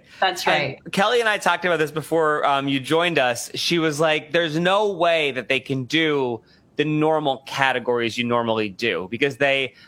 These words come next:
Speaker 2: recognize restaurants in a normal habitat. This year, it's not the same." And I love how creative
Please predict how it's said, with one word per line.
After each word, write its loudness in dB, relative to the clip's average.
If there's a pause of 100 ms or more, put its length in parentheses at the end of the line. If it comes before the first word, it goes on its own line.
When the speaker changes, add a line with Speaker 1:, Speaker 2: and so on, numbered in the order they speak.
(140)
Speaker 2:
recognize 0
restaurants 0
in -2
a 0
normal 0
habitat. -2 (140)
This -4
year, 2
it's -4
not -2
the -16
same." 0
And 0
I 0
love 0
how 0
creative -2